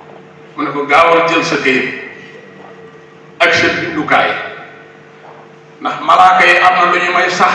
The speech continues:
Sëñ Mor jël xalimaam. Asan rek ni tekk di wax, Sëñ Mor di bind. Ba àggale.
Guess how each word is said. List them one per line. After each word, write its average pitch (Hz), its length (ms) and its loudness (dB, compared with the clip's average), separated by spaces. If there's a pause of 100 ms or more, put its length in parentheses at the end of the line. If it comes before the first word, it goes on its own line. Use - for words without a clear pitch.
(2000)
Sëñ 151 280 -4
Mor 165 240 0
jël - 160 2
xalimaam. - 480 0 (880)
Asan 160 280 2 (320)
rek 156 180 2
ni 156 140 0
tekk 175 320 0
di 160 60 2
wax, 156 200 2 (460)
Sëñ 160 160 -6
Mor 151 200 -2
di 147 80 -8
bind. 139 280 -6 (1800)
Ba - 80 2
àggale. - 400 -2